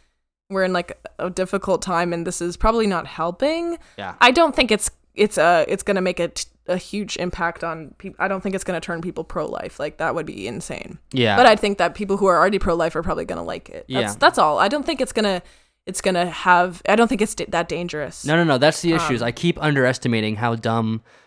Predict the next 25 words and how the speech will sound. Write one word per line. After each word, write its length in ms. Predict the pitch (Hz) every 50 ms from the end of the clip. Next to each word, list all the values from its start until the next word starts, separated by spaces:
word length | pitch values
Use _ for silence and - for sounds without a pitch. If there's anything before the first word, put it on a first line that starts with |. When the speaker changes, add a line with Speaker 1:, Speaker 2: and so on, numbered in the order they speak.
| _ _ -
Speaker 2:
pro-life 320 | - 123 117 117 120 113
people 220 | - 120 107 101 92
are 160 | 87 92 92 - - - - -
because 200 | 139 127 147 139
I 60 | 143 135
went 240 | 131 147 165 180 -
online. 640 | 151 151 147 139 131 127 151 196 190 156 135 127 127
Speaker 1:
Oh 20 |
my 0 |
God. 340 | 127 185 185 180 180 180 180
Speaker 2:
No, 60 | 196
that's 160 | 202 175 185 -
what 100 | 220 196
it 60 | 196 226
is. 200 | 180 113 - - - - - -
I 60 | 131 143
went 200 | 143 170 190 190
online. 460 | 175 160 160 170 170 165 160 147 143
Speaker 1:
Oh 60 | 208
my 100 | 214 202
God, 160 | 202 196 196
Kaio. 540 | - - 202 196 190 190 190 185 180 175 180
Speaker 2:
What? 160 | 143 127 117
Speaker 1:
Wait. 220 | 202 196 175 - - - _ _ -
K-, 100 | - -